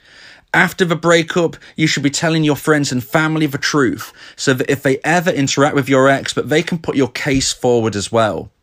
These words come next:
If you do these things, if you plant these positive seeds, then as time moves on, as you implement the no contact rule,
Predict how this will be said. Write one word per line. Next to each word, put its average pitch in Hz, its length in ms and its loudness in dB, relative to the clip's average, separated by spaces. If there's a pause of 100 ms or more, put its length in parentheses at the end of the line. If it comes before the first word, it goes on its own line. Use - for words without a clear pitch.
(380)
If 135 120 -8
you 156 100 0
do 185 220 -2
these 185 260 -2
things, 143 580 -2 (200)
if - 140 -6
you 147 80 -2
plant 170 360 -2
these 165 140 -2
positive 147 600 -2
seeds, 117 640 -4 (240)
then 131 100 -2
as 131 100 0
time 175 360 -2
moves 160 300 0
on, 120 220 2
as 107 140 -2
you 160 140 2
implement 156 480 0
the 143 60 -2
no 131 180 0
contact 135 460 -2
rule, 104 420 0